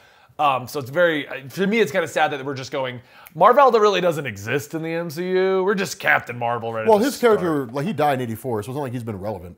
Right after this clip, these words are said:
Speaker 1: No,
Speaker 2: at
Speaker 1: but
Speaker 2: all, but
Speaker 1: it, it's, it's just kinda like, the, it, like, I agree, and I don't even know anything really about Captain Marvel outside of a couple, like, here and there moments.
Speaker 2: There's nothing to really know.
Speaker 1: But what I'm saying is, like, I like the idea that that's where it came from. That's
Speaker 2: Yeah.
Speaker 1: her origin. It's different than everyone else,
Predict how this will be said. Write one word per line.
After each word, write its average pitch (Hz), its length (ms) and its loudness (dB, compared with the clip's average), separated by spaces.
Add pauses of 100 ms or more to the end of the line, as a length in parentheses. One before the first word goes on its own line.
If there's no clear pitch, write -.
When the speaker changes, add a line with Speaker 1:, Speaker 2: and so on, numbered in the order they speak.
(120)
Speaker 1:
No, 302 460 4
Speaker 2:
at 247 80 -4
Speaker 1:
but 233 160 0
Speaker 2:
all, - 60 -12 (200)
but - 220 -12
Speaker 1:
it, 226 140 0
it's, 214 200 -2
it's 233 200 -2
just 277 160 -4
kinda 277 160 0
like, 220 160 -4
the, 190 180 -2
it, 185 80 -2
like, 190 160 4
I 226 120 4
agree, 170 420 0
and 156 100 -4
I 180 60 -2
don't 185 80 -2
even 131 180 -10
know 131 260 -6
anything 143 300 -6
really 135 200 -8
about 117 420 -4
Captain 180 260 -6
Marvel 190 380 -4
outside 131 280 -4
of 120 60 -4
a 113 60 -10
couple, - 340 -8
like, 123 300 -10
here 147 260 -6
and 135 100 -4
there 135 160 -8
moments. 160 200 0
Speaker 2:
There's 165 200 6
nothing 156 360 2
to 117 80 -4
really 104 240 -6
know. 98 240 -10 (180)
Speaker 1:
But 208 100 6
what 208 120 6
I'm 190 80 -2
saying 208 260 0
is, 185 100 0
like, 170 200 0
I 175 60 2
like 180 200 2
the 180 120 -2
idea 160 160 -2
that 147 180 -4
that's 165 180 -2
where 147 160 -2
it 131 160 -10
came 147 300 -12
from. 101 320 -12
That's 127 200 -2
Speaker 2:
Yeah. 113 80 -2
Speaker 1:
her 143 60 -2
origin. 139 420 -4
It's 117 120 -12
different 180 280 -2
than 160 120 -6
everyone 143 260 -6
else, 151 320 -6